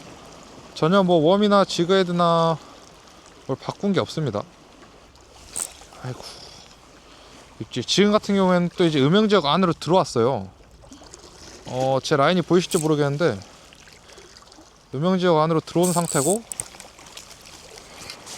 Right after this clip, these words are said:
들어오자마자 거짓말처럼 사이즈가 작아졌죠. 자, 제가 이제부터 보여드린다고 했습니다.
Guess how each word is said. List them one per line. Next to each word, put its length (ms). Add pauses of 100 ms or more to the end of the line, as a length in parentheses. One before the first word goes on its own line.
(480)
들어오자마자 680 (1160)
거짓말처럼 760 (1400)
사이즈가 420
작아졌죠. 540 (4000)
자, 100
제가 300
이제부터 380
보여드린다고 600
했습니다. 380